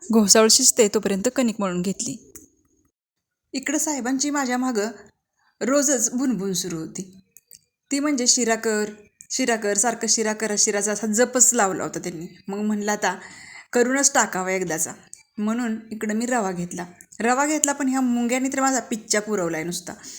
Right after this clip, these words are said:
इकडं सगळ्या मुंग्या काढून घेतल्या आणि कढईत रवा टाकला, नंतर त्याच्यामध्ये तूप टाकलं थोडंसं आणि छानसा भाजून घेतला.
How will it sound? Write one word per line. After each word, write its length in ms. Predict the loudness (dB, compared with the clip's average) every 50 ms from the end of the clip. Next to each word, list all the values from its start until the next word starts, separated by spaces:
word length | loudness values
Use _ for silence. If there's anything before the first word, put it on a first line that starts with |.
| -18 -18 -18 -18 -20 -20 -20 _ _ _ _ _ _ _ -20 -20 -20 -20 _ -20 -20 _ _ -6
इकडं 200 | -4 0 0 2
सगळ्या 220 | 2 2 2 2
मुंग्या 220 | 0 0 0 0 0
काढून 260 | 0 0 0 0 -2
घेतल्या 320 | -4 -4 -2 -2 -2 -4
आणि 340 | -4 -6 -6 -4 -2 -2 -2
कढईत 340 | -2 -2 -2 0 0 0 0
रवा 200 | 0 0 0 -2
टाकला, 400 | -2 -2 -4 -4 -4 -6 -8 -8 -10 -14 -20 -20 _ _ _ _ _ -4
नंतर 280 | -4 -2 -2 -2 -2 -2
त्याच्यामध्ये 420 | -2 -2 -2 -2 -2 -2 -4 -4
तूप 260 | -4 -4 -6 -4 -4 -4
टाकलं 240 | -4 -4 -4 -6 -4
थोडंसं 360 | -4 -4 -2 -2 -2 -4 -6 -8 -12 -18 -20 _ _ -20 -16 _ -2
आणि 200 | -2 0 0 0 -2 -2
छानसा 360 | 0 0 0 0 0 0 0 0
भाजून 400 | 0 -2 -2 -2 -4 -4 -6 -6
घेतला. 300 | -8 -8 -10 -12 -14